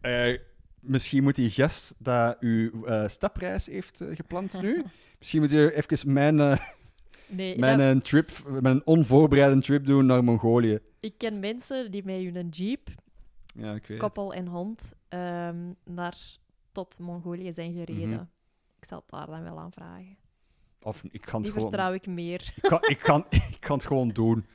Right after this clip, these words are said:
Speaker 1: Ik kan gewoon zo, eh,
Speaker 2: Jij
Speaker 1: hoe
Speaker 2: alleen met je
Speaker 1: alleen.
Speaker 2: rijbewijs.
Speaker 1: Ja, ja, maar, pff, maar ik, ik zit in mid-, in the middle of nowhere. Wie gaat mijn rijbewijs vragen? Ik kan,
Speaker 2: <laughs>
Speaker 1: ik
Speaker 2: Je
Speaker 1: kan
Speaker 2: moet er wel
Speaker 1: starten en
Speaker 2: geraken,
Speaker 1: stoppen.
Speaker 2: hè? <laughs>
Speaker 1: Ja, ik ga het daar huren, auto, hoe moeilijk gaat zijn.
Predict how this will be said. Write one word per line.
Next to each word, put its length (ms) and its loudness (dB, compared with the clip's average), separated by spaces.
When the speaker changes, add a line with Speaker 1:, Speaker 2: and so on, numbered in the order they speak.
Speaker 1:
Ik 120 -12
kan 140 6
gewoon 260 8
zo, 200 8
eh, 200 2
Speaker 2:
Jij 180 -4
Speaker 1:
hoe 160 10
Speaker 2:
alleen 320 0
met 160 -6
je 60 -8
Speaker 1:
alleen. 280 8
Speaker 2:
rijbewijs. 460 0
Speaker 1:
Ja, 560 8
ja, 180 -6
maar, 160 -2
pff, 200 -18
maar 260 0
ik, 180 -10
ik 180 -6
zit 140 -8
in 120 -6
mid-, 140 0
in 100 -8
the 60 0
middle 220 2
of 100 -2
nowhere. 360 2
Wie 140 2
gaat 100 2
mijn 180 0
rijbewijs 460 0
vragen? 380 -4
Ik 100 -12
kan, 160 0
Speaker 2:
<laughs> 80 -6
Speaker 1:
ik 120 -8
Speaker 2:
Je 100 -2
Speaker 1:
kan 0 -
Speaker 2:
moet 60 -2
er 60 8
wel 100 8
Speaker 1:
starten 320 6
en 100 4
Speaker 2:
geraken, 100 0
Speaker 1:
stoppen. 360 6
Speaker 2:
hè? 100 0
<laughs> 100 -20
Speaker 1:
Ja, 440 0
ik 120 -6
ga 120 -2
het 160 -4
daar 380 2
huren, 240 -2
auto, 320 0
hoe 100 2
moeilijk 220 -4
gaat 180 -12
zijn. 320 -10